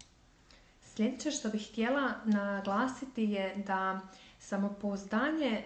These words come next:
nije binarna varijabla, znači ima ili nema. Samopouzdanje je nešto što se gradi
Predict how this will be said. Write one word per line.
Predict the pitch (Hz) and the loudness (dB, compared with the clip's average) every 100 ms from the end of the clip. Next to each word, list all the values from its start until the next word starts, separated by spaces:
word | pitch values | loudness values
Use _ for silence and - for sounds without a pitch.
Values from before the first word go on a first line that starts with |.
| - | 2
nije | 214 202 214 285 302 262 208 - - | 4 6 6 6 4 2 0 -4 -6
binarna | 214 214 247 247 220 | -4 2 4 4 4
varijabla, | 202 196 196 208 208 196 | 4 4 2 4 4 2
znači | 190 196 196 208 190 - | 0 0 0 -2 -4 -2
ima | 226 220 208 | 6 10 10
ili | 196 196 190 | 6 2 2
nema. | 196 190 175 175 180 185 - - - | 2 2 0 -6 -8 -8 -12 -20 -20
Samopouzdanje | - 202 196 - 202 196 226 254 233 | -2 0 0 -2 -4 2 2 4 4
je | |
nešto | 208 208 - | 6 4 2
što | 208 202 | -4 -4
se | - - 185 | -6 -6 -4
gradi | - 202 196 180 | 2 4 4 0